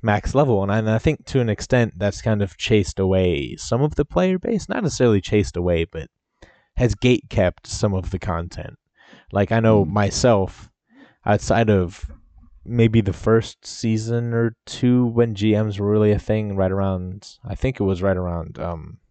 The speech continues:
Speaker 1: Beyond Light, maybe a little beforehand. I didn't, you know, I haven't done G Ms in a very, very long time just 'cause I'm, you know, now in college, we're in college, I'm doing other things, playing other games, all this sort of stuff. So I
Speaker 2: Mm-hmm.
Speaker 1: don't have the time to get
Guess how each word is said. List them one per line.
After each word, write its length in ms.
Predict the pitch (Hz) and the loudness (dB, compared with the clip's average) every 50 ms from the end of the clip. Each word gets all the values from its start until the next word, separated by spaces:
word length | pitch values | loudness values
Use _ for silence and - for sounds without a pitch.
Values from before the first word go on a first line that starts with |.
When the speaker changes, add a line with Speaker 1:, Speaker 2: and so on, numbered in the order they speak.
| _ _ | _ _
Speaker 1:
Beyond 320 | - 92 98 95 95 90 | -4 -2 -2 -2 -2 -4
Light, 240 | 92 98 98 90 - | -4 -4 -4 -4 -2
maybe 240 | - 110 113 101 110 | -2 -2 0 0 2
a 60 | 104 | 0
little 160 | 98 95 92 | 0 0 -2
beforehand. 680 | 82 90 - - 104 101 98 101 101 85 92 92 95 - _ _ _ - - - - _ _ _ _ _ _ - _ _ _ _ - - - _ _ - - - - - _ - | -4 -8 -8 -4 -2 -2 0 0 -2 -2 -4 -8 -12 -14 _ _ _ -20 -20 -20 -20 _ _ _ _ _ _ -20 _ _ _ _ -20 -20 -20 _ _ -20 -20 -20 -20 -16 _ 0
I 140 | 120 120 117 | 2 4 4
didn't, 320 | 123 120 120 107 110 113 | 4 4 4 2 0 0
you 60 | 110 | 2
know, 100 | 104 104 | 2 2
I 80 | 104 110 | 4 4
haven't 280 | 117 98 101 92 87 - | 2 2 0 -4 -4 0
done 360 | 101 101 104 98 92 90 87 | 0 0 0 0 -2 -6 -6
G 160 | - - 104 | -4 0 0
Ms 260 | 101 98 98 98 90 92 | 2 2 0 -2 -4 -4
in 60 | 101 | -4
a 60 | 98 | -2
very, 180 | 95 101 95 90 | 0 0 0 0
very 180 | 90 90 90 | 0 0 0
long 220 | 90 90 90 87 87 | 0 0 -2 -4 -2
time 320 | - 107 101 101 92 90 | -2 0 0 0 0 -2
just 160 | 90 95 - | -4 -6 -6
'cause 180 | - 95 90 87 | -4 -4 -2 -2
I'm, 380 | 87 90 90 87 82 85 82 - - | -2 -2 -2 -4 -6 -10 -16 -14 -12
you 80 | 90 95 | -8 -6
know, 220 | 90 87 82 80 | -4 -4 -2 -2
now 260 | 90 92 90 92 92 | -2 -2 -2 -2 -2
in 160 | 87 87 90 | -2 -4 -6
college, 540 | 87 - 98 92 87 85 87 90 85 80 - | -6 -2 -2 0 0 0 -2 -4 -6 -6 -6
we're 140 | 98 95 92 | -4 -4 -2
in 100 | 90 92 | -4 -4
college, 420 | - - 101 90 87 85 85 82 | -6 -4 -2 -2 -2 -2 -4 -6
I'm 140 | - 92 98 | -8 -10 -8
doing 320 | 95 - 101 95 92 92 92 | -4 -2 0 0 0 0 -2
other 180 | 87 82 85 | -4 -4 -4
things, 540 | - - 95 92 90 90 90 92 - - - | -4 -4 -4 -4 -4 -6 -8 -10 -12 -14 -14
playing 360 | - - 104 95 90 92 90 | -8 -4 -4 -2 -2 -2 -4
other 160 | 90 87 87 | -6 -6 -8
games, 540 | 87 82 90 90 90 85 85 85 82 - - | -8 -8 -8 -8 -6 -8 -8 -10 -12 -12 -8
all 100 | 101 98 | -6 -6
this 220 | 92 92 90 - - | -4 -6 -8 -8 -8
sort 160 | - 85 85 | -10 -8 -8
of 80 | 82 | -10
stuff. 380 | - - - 85 85 - - _ _ _ _ _ _ _ - | -10 -8 -6 -6 -6 -8 -12 _ _ _ _ _ _ _ -20
So 60 | - | -20
I 560 | _ - - - - _ - 113 117 104 107 | _ -20 -20 -20 -20 _ -4 -2 2 4 4
Speaker 2:
Mm-hmm. 40 | 110 | 4
Speaker 1:
don't 140 | 110 107 104 | 4 2 2
have 140 | 113 107 90 | 0 0 0
the 100 | 98 92 | -2 -2
time 420 | - - 113 107 104 101 98 92 | 0 0 2 2 2 2 0 -2
to 120 | - - 104 | -4 -8 -4
get 320 | 90 - 110 110 - - | 0 2 2 2 0 -2